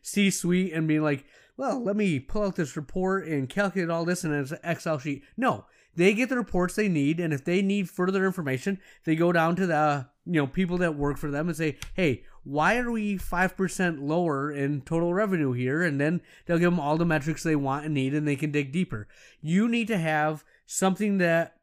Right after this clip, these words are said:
you know, a scorecard, if you will, that gives you a rundown on a monthly or daily basis, however, you know, intense you wanna be with this, but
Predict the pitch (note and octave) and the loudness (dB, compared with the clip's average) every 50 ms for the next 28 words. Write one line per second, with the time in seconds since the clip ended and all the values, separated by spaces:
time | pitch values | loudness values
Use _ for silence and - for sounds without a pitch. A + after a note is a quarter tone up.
0 | _ _ _ _ _ F#3+ F#3 E3 D#3 D#3+ D#3 D3+ A#2+ - - - F#3 F#3 F#3 E3+ | _ _ _ _ _ 2 2 2 2 0 -2 -6 -8 -8 -4 -2 0 0 0 0
1 | - E3 C#3+ D3 C#3+ C3+ D3 F3 C#3 A#2 A2+ A#2+ B2+ - - - - _ - D3+ | 0 -2 0 0 -2 -4 -4 -4 -4 -4 -4 -6 -8 -10 -12 -20 -10 _ -4 -2
2 | D3+ E3 F3+ F3 D3+ E3 F3+ F#3 F#3 F3 D#3+ D#3+ D#3+ E3 F3 D#3 C#3+ C#3 D3+ F3 | 2 2 2 2 2 0 0 0 0 0 0 2 2 2 2 0 -2 -2 2 2
3 | G3+ G#3 F3+ D3+ C3 C3 C3+ D3+ F3+ F3+ - _ _ - _ - C#3+ C#3+ D3+ D#3 | 2 4 4 2 2 2 0 -2 -2 -4 -6 _ _ -20 _ -4 -2 0 0 0
4 | D#3+ D3+ C#3+ D3 D#3+ D#3 - F3+ G3+ G3+ F#3+ F#3+ F3+ F#3 - E3 E3 D3+ B2+ D#3 | 0 0 0 -2 -2 -2 -2 -4 -2 0 0 -2 -4 -6 -4 -4 -4 0 2 2
5 | D3 D#3 E3+ F#3 G3 D3 C3+ C3 C3 B2+ F3+ F#3 - - - C3+ D3+ D#3 D#3 E3 | 2 4 4 2 2 2 0 -2 0 -2 -4 -6 -6 -8 -6 -2 -2 0 0 0
6 | D#3+ F3+ F#3+ F#3 E3 - _ _ _ - _ _ _ D#3 D3 D3 D#3 D#3 - _ | 0 0 -2 -2 -4 -8 _ _ _ -20 _ _ _ -2 0 0 0 -2 -4 _
7 | _ _ _ _ _ _ _ - F3 E3 B2 D3 E3 D#3+ D#3+ - - E3 D#3 D#3 | _ _ _ _ _ _ _ -4 -4 -4 0 0 0 0 0 0 -2 0 0 0
8 | C#3 C3+ C3+ F3 A3 A3+ F3 C3 C#3 C3 D3+ D3+ - - - - - - - _ | 0 0 -2 0 0 0 -2 -2 -2 -4 -4 -4 -8 -18 -20 -20 -20 -20 -8 _
9 | D#3 D#3 D3+ - | -2 -2 -2 -4